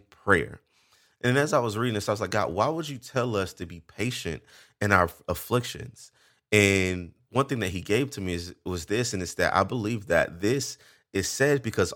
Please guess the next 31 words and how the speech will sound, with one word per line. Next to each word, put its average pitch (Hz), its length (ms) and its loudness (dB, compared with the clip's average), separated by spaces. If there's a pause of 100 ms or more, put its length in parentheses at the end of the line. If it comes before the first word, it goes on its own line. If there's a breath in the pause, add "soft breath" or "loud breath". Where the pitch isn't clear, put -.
often 117 380 4
the 87 100 -2
hardships 117 580 0
that - 140 -4
we 90 80 -4
go 85 180 -2
through 80 220 -10
carry 127 440 -4
an 98 120 -2
assignment 92 760 0 (420 soft breath)
to - 200 -2
either 101 180 2
be 85 200 -4
a 85 80 2
lesson 95 500 2
for 104 160 -6
teaching 104 580 -6 (320 soft breath)
for - 180 2
us 80 420 0 (500 soft breath)
or 135 320 6
to 101 160 -6
be 92 160 -6
a 85 60 0
catalyst 139 680 2
to 104 80 -8
show 101 220 -2
us 98 140 -4
another 87 260 -4 (100)
aspect 113 600 0
or 90 140 -2
grace 95 600 -4